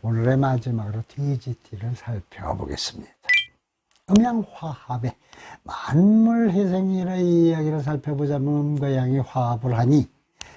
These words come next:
만물이 희생하게 되겠더라는 이야기입니다. 입섬이고요. 식목풍적이라 쌀곡간으로 운이 들어차니 마치 그 식록이 풍족해진다는 말씀입니다.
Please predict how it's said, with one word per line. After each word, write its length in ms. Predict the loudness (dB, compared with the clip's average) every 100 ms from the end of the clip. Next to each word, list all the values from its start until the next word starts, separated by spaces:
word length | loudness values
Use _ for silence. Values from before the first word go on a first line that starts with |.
| _ -14
만물이 580 | -8 -8 -6 -6 -6 -6
희생하게 960 | -2 -2 -2 -4 -4 -4 -4 -6 -6
되겠더라는 720 | -4 0 0 -2 -8 -6 -4 0
이야기입니다. 920 | 0 0 0 -2 -2 -2 -4 -10 -20 _ -20 -12 2
입섬이고요. 1040 | 2 2 -4 2 4 6 4 4 4 2 -2 _
식목풍적이라 1200 | -10 -2 2 4 2 -2 -4 -2 0 0 -2 -4
쌀곡간으로 1080 | -6 -8 -4 -2 0 0 0 0 0 0 0
운이 720 | 0 2 2 4 4 4 0
들어차니 920 | -4 -4 -4 -6 -12 -10 -8 0 0 0 -6 _ _ -14
마치 360 | -12 -10 -4
그 100 | -2
식록이 580 | -2 -2 2 2 2 -2 -6 -16 _ -8
풍족해진다는 1400 | -4 -2 -2 -2 -4 -6 -2 0 2 2 0 0 0 0
말씀입니다. 840 | 0 -2 -4 -4 -2 -2 -4